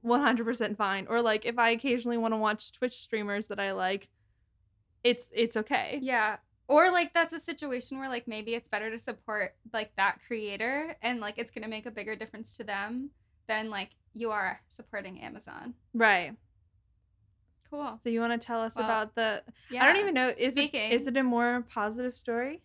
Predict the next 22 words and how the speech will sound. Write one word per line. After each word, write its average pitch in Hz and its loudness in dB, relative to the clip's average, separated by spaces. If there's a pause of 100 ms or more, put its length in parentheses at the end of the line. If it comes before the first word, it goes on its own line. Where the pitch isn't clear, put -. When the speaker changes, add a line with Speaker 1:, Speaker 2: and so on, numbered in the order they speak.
(220)
Speaker 1:
The 240 2
other 233 4
Amazon? 269 2
Speaker 2:
Um, 403 8 (1900)
w-, - -14 (160)
well, 320 0
my 339 4
transition 311 -2
was 277 -2
going 247 -4
to 247 -8
be, 233 -6 (180)
well, 240 2
Speaker 1:
<laughs> 247 -4
Speaker 2:
speaking 262 -6
of 220 -6 (300)
The 240 0
World 233 2
is 202 -16
Burning, 254 -4
Speaker 1:
<laughs> - -4
Speaker 2:
uh, 226 2